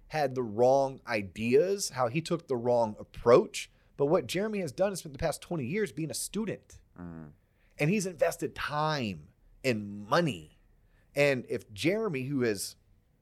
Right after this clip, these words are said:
Speaker 1: well-learned,
Speaker 2: Mm-hmm.
Speaker 1: who has spent upwards of hundreds of thousands of dollars on his professional and personal development,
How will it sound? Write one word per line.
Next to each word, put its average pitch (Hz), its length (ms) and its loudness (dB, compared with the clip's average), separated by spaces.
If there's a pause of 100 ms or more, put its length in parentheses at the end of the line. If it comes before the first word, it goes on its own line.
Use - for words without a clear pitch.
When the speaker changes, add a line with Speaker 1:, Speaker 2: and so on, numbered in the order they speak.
(140)
Speaker 1:
well-learned, 147 1600 4 (600)
Speaker 2:
Mm-hmm. 90 260 -8 (280)
Speaker 1:
who 175 140 2
has 156 240 4
spent 175 520 0 (400)
upwards 127 560 8
of 107 120 0
hundreds 170 480 2
of 117 100 0
thousands 139 400 0
of 98 60 -4
dollars 160 340 4
on 127 100 -4
his 135 140 -8
professional 156 840 0
and 123 120 -4
personal 151 360 -2
development, 101 600 4